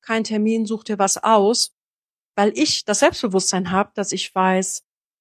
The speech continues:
ich brauch mir selber nicht beweisen, viel zu tun, weil ich weiß aus meiner Integrität heraus, dass, äh, das, was ich sage, tue ich auch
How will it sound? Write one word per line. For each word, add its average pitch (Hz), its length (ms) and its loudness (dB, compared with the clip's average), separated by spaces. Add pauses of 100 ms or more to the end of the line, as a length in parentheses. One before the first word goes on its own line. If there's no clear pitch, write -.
(480)
ich - 200 -6
brauch 202 280 2
mir 190 160 2
selber 196 320 4
nicht 202 240 0
beweisen, 170 640 0
viel 185 240 0
zu - 160 -6
tun, 180 560 4
weil 151 160 -8
ich - 300 -12
weiß 196 520 0 (380)
aus 175 240 0
meiner 175 260 2
Integrität 208 800 2
heraus, 170 600 0
dass, 170 380 -2 (380)
äh, 180 140 0
das, 185 280 2
was 190 160 0
ich 170 100 -2
sage, 208 440 4
tue 320 280 4
ich - 160 -4
auch 226 300 2